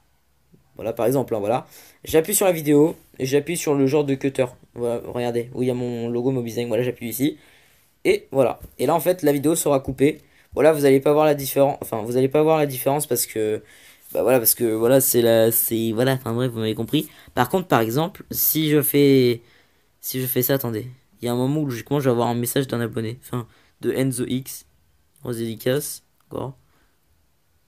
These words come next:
Logiquement ça va être ici à peu près. Ouais voilà, c'est ici. Vous allez voir par exemple la différence, attendez, genre hop, voilà.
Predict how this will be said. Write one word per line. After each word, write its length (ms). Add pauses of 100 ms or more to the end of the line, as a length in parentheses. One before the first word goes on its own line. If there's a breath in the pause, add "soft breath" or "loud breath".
(300)
Logiquement 380
ça 140
va 60
être 140
ici 260
à 80
peu 140
près. 260 (640)
Ouais 120
voilà, 160
c'est 160
ici. 240 (380 soft breath)
Vous 120
allez 160
voir 240
par 140
exemple 280
la 60
différence, 480
attendez, 380
genre 260 (300)
hop, 240 (140)
voilà. 300